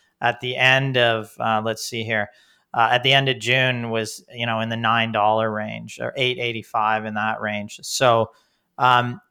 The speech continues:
the next quarter for this company is going to be, I mean, the market should know that, but sometimes they get surprised. It's going to be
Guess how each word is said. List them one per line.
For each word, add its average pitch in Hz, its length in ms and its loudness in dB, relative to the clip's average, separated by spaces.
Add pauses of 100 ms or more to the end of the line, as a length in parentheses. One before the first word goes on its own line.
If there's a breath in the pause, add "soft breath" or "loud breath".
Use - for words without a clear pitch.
(140)
the 151 260 0
next 160 340 6
quarter 143 480 6
for 135 160 -4
this 127 200 -2
company 117 540 0
is 117 140 -4
going 123 320 -2
to - 100 -16
be, 120 80 -4
I 147 80 4
mean, 165 140 0
the 165 60 0
market 165 340 6
should 147 320 2
know 123 220 0
that, 147 260 4
but 113 140 -8
sometimes 123 420 -4
they 120 100 -4
get 117 200 -6
surprised. 120 500 2 (340 loud breath)
It's 147 140 -4
going 180 200 8
to 139 80 0
be 123 280 -6